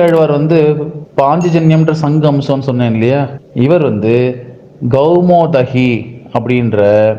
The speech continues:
கதையோட அம்சம். இவர் பாடின பாட்டு திருக்கோவிலூர்ல தான். நம்ம அந்த கதையை நான் அடுத்த ஆழ்வார்ல சொல்றேன்னு சொன்னேன் இல்லையா, அடுத்து பூதத்தாழ்வார் போய் இப்ப அடுத்து பேயாழ்வார்ல தான் சொல்லுவேன் அந்த கதையை, என்ன கதைன்னு. இப்போ அது தெரிஞ்சுக்கோங்க.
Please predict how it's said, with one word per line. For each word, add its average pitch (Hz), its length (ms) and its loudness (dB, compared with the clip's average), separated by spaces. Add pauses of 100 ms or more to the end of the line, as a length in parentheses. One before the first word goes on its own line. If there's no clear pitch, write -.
(840)
கதையோட 139 500 0
அம்சம். 117 340 -8 (520)
இவர் 202 280 2
பாடின 202 420 0
பாட்டு 113 360 0 (680)
திருக்கோவிலூர்ல 139 720 0
தான். 117 140 -6 (320)
நம்ம 139 200 0 (300)
அந்த 139 180 0
கதையை 151 240 2
நான் 139 180 0 (160)
அடுத்த 139 280 0
ஆழ்வார்ல 143 360 0
சொல்றேன்னு 139 320 0
சொன்னேன் 135 260 0
இல்லையா, 127 240 2 (340)
அடுத்து 135 280 -2
பூதத்தாழ்வார் 139 580 0 (300)
போய் 147 180 0
இப்ப 151 160 0
அடுத்து 127 240 -4
பேயாழ்வார்ல 151 520 2
தான் 143 140 -2
சொல்லுவேன் 127 240 0
அந்த 120 120 -2
கதையை, 120 260 0
என்ன 123 200 0
கதைன்னு. 110 360 -2 (260)
இப்போ 160 180 -2 (340)
அது 127 160 0
தெரிஞ்சுக்கோங்க. 165 500 0